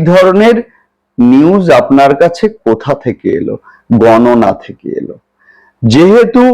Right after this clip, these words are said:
বর্তমানে বাংলাদেশেরই চতুর্থ স্থানের ওপরে রাহুর অবস্থান, রাহু নির্দেশ করে কিন্তু অবশ্যই পরিবর্তন। যদিও সেই সময়ে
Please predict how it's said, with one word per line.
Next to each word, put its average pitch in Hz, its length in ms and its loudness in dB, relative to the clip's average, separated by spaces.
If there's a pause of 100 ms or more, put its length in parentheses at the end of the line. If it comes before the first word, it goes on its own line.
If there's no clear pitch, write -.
(420)
বর্তমানে 147 640 0 (460)
বাংলাদেশেরই 131 1120 0
চতুর্থ 156 500 -6 (200)
স্থানের - 520 -2
ওপরে 104 400 2 (560)
রাহুর 139 500 -2 (140)
অবস্থান, 110 560 -2 (540)
রাহু 127 300 0 (500)
নির্দেশ 185 520 0 (160)
করে 123 260 2 (140)
কিন্তু 131 380 0 (720)
অবশ্যই 147 760 2 (140)
পরিবর্তন। 120 800 0 (720)
যদিও 185 520 2 (160)
সেই 151 240 0 (160)
সময়ে 131 360 0